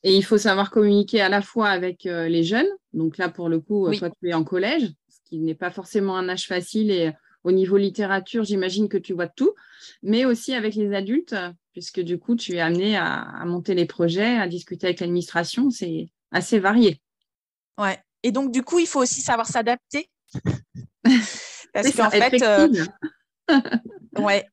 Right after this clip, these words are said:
Speaker 2: exactement, parce qu'en fait, comme tu travailles avec des collègues de disciplines différentes, qui ont des objectifs différents,
Speaker 1: Mm.
Speaker 2: euh, et un programme différent,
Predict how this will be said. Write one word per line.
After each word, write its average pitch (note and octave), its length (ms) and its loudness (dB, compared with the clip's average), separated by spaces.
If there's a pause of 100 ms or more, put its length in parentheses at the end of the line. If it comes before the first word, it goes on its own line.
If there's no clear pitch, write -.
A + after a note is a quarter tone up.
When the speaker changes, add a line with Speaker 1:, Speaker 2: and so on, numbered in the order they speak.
(120)
Speaker 2:
exactement, B3+ 560 -4
parce D4 180 -4
qu'en A3+ 160 -2
fait, B3+ 280 -8
comme C4+ 240 -4
tu C4 140 -10
travailles A#3 520 0
avec G3+ 260 -4 (140)
des G#3+ 120 -4
collègues B3 340 0
de G#3+ 100 -2
disciplines A#3+ 540 -4
différentes, A#3 540 -2 (180)
qui - 220 -6
ont D4 140 2
des B3 240 2
objectifs A#3+ 500 -4
différents, A3 440 -2 (420)
Speaker 1:
Mm. F3 260 0 (280)
Speaker 2:
euh, F3+ 640 0
et A#3+ 120 4
un A#3 120 0
programme A3 420 -2
différent, G#3+ 480 -8